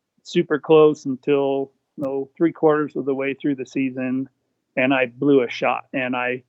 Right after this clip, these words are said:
hit him in the shoulder. And, you know, he took off, the whole arrow came out, broadhead and all, um,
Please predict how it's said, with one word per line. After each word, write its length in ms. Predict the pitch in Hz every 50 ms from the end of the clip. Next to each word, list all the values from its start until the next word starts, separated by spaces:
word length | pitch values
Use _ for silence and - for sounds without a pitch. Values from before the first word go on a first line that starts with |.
| _ _ _
hit 180 | - 151 147
him 120 | 139 131 135
in 100 | 131 127
the 80 | 135
shoulder. 500 | 127 - 135 120 120 - 117 117 - - _ _ _ _ _ _ _ _ _ _ _ _ _ _
And, 560 | 127 127 127 123 120 120 120 120 120 120 120 - - _ _ _ _ _
you 80 | - 135
know, 180 | 127 120 131 123
he 180 | - 165 165
took 240 | - - 165 - -
off, 360 | 143 135 139 139 143 143 - _ _ _
the 80 | - 131
whole 180 | 143 143 139 135
arrow 320 | 127 135 139 135 127 - _ _ -
came 240 | - 147 139 131 127
out, 320 | 127 127 131 135 - - _ -
broadhead 480 | 131 131 131 139 135 123 135 135 127 131
and 80 | 131
all, 340 | 120 127 131 127 131 131 - - - _ _ _ _ _ -
um, 360 | 127 127 120 120 120 120 -